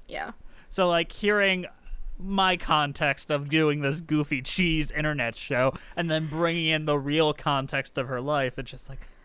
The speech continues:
Speaker 2: oh,
Speaker 1: Oh.
Speaker 2: okay, okay, that paints that a little differently
Speaker 1: Yeah.
Speaker 2: for me.
Speaker 1: Yeah, I like how the hap-, like, happy moments a lot of times are painted with a bit of tragedy afterwards. Like, in the moment you're happy, and then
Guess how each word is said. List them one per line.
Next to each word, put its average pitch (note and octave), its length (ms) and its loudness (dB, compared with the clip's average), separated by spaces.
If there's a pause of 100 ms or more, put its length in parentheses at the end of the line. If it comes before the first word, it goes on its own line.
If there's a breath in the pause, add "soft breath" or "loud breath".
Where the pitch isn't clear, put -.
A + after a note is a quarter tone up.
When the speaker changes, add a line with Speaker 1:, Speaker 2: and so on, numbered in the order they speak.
(140)
Speaker 2:
oh, E3 840 0
Speaker 1:
Oh. F3+ 140 -2
Speaker 2:
okay, B2 340 -4
okay, A#2 440 -6
that D3+ 200 -2
paints C3+ 300 -4
that A#2 140 -6
a - 20 -4
little C#3+ 320 -4
differently G3+ 380 -12
Speaker 1:
Yeah. - 180 -4
Speaker 2:
for G#3 80 -6
me. A3+ 240 -8 (240)
Speaker 1:
Yeah, - 300 -6
I G#3 100 0
like D4+ 160 4
how F4 100 4
the G3+ 100 6
hap-, - 380 2
like, - 340 -4 (100)
happy D4 320 0
moments F#3 340 2
a E3 40 2
lot C#3+ 120 2
of E3+ 60 -6
times D#3+ 340 -4
are D3+ 160 0
painted F3+ 460 0
with E3+ 160 2
a E3 40 -2
bit D#3+ 200 0
of - 160 -2
tragedy - 500 -4
afterwards. - 640 -6
Like, - 140 -6
in G3+ 140 0
the F#3 40 4
moment F3+ 280 2
you're E3 100 -4
happy, - 520 -4
and C#3+ 160 -4
then G#2+ 340 -8